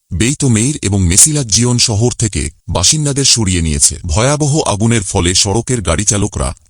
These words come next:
তাদের যানবাহনকে ফেলেই শহর ছাড়তে বাধ্য হন। জনসাধারণকে সাবধানতা অবলম্বন করতে এবং ক্ষতিগ্রস্ত এলাকা থেকে দূরে থাকার নির্দেশ দিয়েছে পুলিশ। দাবানল ছড়িয়ে পড়া এলাকা থেকে জেরুজালেমে যাওয়ার গুরুত্বপূর্ণ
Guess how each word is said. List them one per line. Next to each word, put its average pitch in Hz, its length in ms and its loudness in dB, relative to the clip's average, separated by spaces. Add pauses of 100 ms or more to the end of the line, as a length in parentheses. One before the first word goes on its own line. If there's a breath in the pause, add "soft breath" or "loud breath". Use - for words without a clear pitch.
(120)
তাদের 87 260 2
যানবাহনকে 101 680 0
ফেলেই 101 320 -2
শহর 98 320 0
ছাড়তে 80 380 -4
বাধ্য 69 260 -4
হন। 69 220 0 (160)
জনসাধারণকে 139 840 0
সাবধানতা 113 680 2
অবলম্বন 104 540 2
করতে - 360 0 (340)
এবং 107 220 0
ক্ষতিগ্রস্ত 139 560 0 (120)
এলাকা 113 300 0
থেকে 110 240 -2
দূরে 101 260 -2
থাকার 95 320 -2
নির্দেশ 85 400 2
দিয়েছে 82 300 -2
পুলিশ। - 320 -4 (360)
দাবানল 123 440 0
ছড়িয়ে 135 380 0
পড়া 117 300 0
এলাকা 101 300 0
থেকে 104 280 -2 (280)
জেরুজালেমে 147 640 0
যাওয়ার 104 320 0
গুরুত্বপূর্ণ 110 600 0